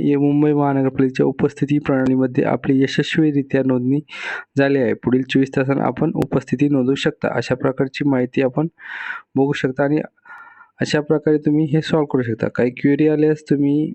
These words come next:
मला तसे कमेंट्स करा. आता कसं आहे, हे ॲप नवीन चालू आहे आणि यामध्ये टेक्निकल खूप प्रॉब्लेम येते. खूप साऱ्या कर्मचाऱ्यांना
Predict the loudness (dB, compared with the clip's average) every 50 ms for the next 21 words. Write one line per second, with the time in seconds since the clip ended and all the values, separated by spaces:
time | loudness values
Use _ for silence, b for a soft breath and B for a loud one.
0 | -12 _ _ _ _ _ _ _ _ _ _ _ _ _ _ _ _ _ -4 0
1 | 0 2 2 2 0 0 -4 -6 B B B B B B -12 _ -4 -4 -2 0
2 | 0 0 0 -2 -6 _ _ _ _ _ _ _ _ _ _ _ _ _ _ _
3 | _ _ _ -2 0 2 2 2 0 -2 -4 -2 0 0 0 -2 -4 -8 _ _
4 | _ _ -4 -4 -2 -2 -2 -2 -2 -2 0 0 2 2 2 0 -2 -4 -4 -4
5 | -2 0 0 2 0 0 -2 0 0 2 2 2 4 2 2 0 0 0 0 0
6 | 2 2 2 2 2 0 0 0 0 2 2 2 2 2 2 2 2 0 0 0
7 | -2 -2 0 0 0 0 0 0 -2 -2 -4 _ _ -4 -4 -4 -4 -4 -2 0
8 | 0 2 2 2 2 2 0 0 0 0 -2 -2 B B B B B B B B
9 | B B -4 -2 -2 -2 0 0 0 0 2 0 0 0 0 0 2 2 2 2
10 | 2 2 2 0 0